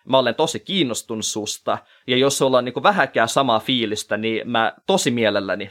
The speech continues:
tapaisin sua uudestaan. Ja onneksi hän suostui. Eli jatkettiin tutustumista, ja loppu olikin historiaa. No sitten hypätään takas nykyhetkeen.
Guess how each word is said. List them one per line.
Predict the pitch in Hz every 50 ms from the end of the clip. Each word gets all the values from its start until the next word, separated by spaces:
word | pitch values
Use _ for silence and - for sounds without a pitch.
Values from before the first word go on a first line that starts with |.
| -
tapaisin | - 139 127 - 110 110 - 110 101
sua | - - 107 98
uudestaan. | 92 107 104 98 92 - - - - - _ - - 50 - - - - _ _ _ _ _ _ - - - _
Ja | - 131 123 -
onneksi | - 214 214 180 165 - - - - 143 127 - _
hän | - 127 117
suostui. | - - - 107 95 - - - - _ - - - - - - _ _ _ _ _ _ _ _ - - _ -
Eli | 107 120 123
jatkettiin | 131 175 208 - - 147 - 123 123 123
tutustumista, | 208 - - 196 180 - - 151 139 139 135 - - - 139 131 - -
ja | 113 117 113 107 - -
loppu | - 139 170 190 190 - _ - 143 135 - -
olikin | - 131 143 143 127 123 - 123 104 - - _ - -
historiaa. | 160 175 - - - _ 120 113 120 110 110 104 101 98 - - 52 50 50 - - - - _ _ _ _ _ _ _ - - _
No | -
sitten | 135 - 240 - - 180
hypätään | 165 156 143 139 131 117
takas | 101 120 120 127 117 -
nykyhetkeen. | 175 208 208 180 156 143 143 143 - - _ - 147 139 139 139 139